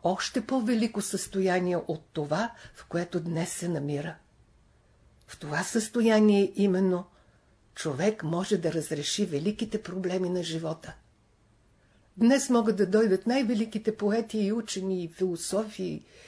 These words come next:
да говорят на света, но с това въпросите не се разрешават.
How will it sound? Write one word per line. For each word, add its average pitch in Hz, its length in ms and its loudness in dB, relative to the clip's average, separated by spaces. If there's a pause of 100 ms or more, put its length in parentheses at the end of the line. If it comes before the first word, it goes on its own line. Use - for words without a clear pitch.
(260)
да 208 100 10
говорят 214 480 4
на 214 140 4
света, 190 520 -4 (760)
но 151 80 -8
с - 120 -14
това 165 240 0
въпросите 190 680 -4
не 156 140 -4
се 165 240 -4
разрешават. 196 960 -2